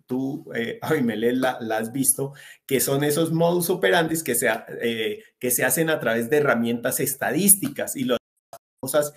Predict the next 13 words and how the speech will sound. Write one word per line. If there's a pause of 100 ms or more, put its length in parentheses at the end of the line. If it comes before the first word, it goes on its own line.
(220)
georreferenciaciones
y
mapas
de
calor
y
todo
ese
asunto,
y
comienzas
a
mirar